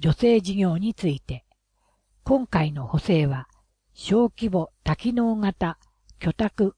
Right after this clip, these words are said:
介護施設に対するスプリンクラーの設置の補助金となるが、これで全ての小規模多機能型居宅介護施設にスプリンクラーの設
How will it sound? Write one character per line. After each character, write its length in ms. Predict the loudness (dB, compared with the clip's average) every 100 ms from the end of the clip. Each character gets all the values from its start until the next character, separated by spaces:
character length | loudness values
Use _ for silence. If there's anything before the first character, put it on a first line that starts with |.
| -4
介 220 | 0 0
護 140 | -2
施 80 | -2
設 260 | 0 0 -2
に 160 | -6
対 240 | -2 -2 -2
す 180 | -4 -8
る 160 | -8 _ _ _ _ _ -10
ス 140 | -6
プ 160 | -2 0
リ 160 | 0
ン 80 | -2
ク 160 | -2 0
ラ 200 | 0 -2
ー 40 |
の 120 | -4
設 220 | -2 -2 -2 -4
置 40 |
の 120 | -2
補 140 | -2 0
助 180 | 0 -2
金 240 | -4 -4
と 140 | -2 -2
な 160 | -2
る 120 | -4
が、 140 | -10 -16 _ _ _ _ _ -4
こ 120 | 2
れ 120 | 4
で 120 | 4
全 320 | 2 2 2 2
て 160 | 0
の 160 | -2 -8 _ _ _ _
小 340 | 0 2 2
規 220 | 0 -4
模 200 | -4 -4 _
多 120 | -4 -2
機 200 | -2 -2
能 240 | 0 0
型 420 | -2 -2 -2 -4 _ _ -10
居 140 | -6 0
宅 320 | 0 0 -4
介 280 | 0 0 0
護 140 | -2
施 80 | 0
設 260 | -2 -2
に 220 | -10 -12 -16 _
ス 160 | -20 -8
プ 140 | -4
リ 120 | -4 -4
ン 60 |
ク 140 | -2 0
ラ 180 | 2 -2
ー 40 |
の 100 | -6
設 220 | -4 -6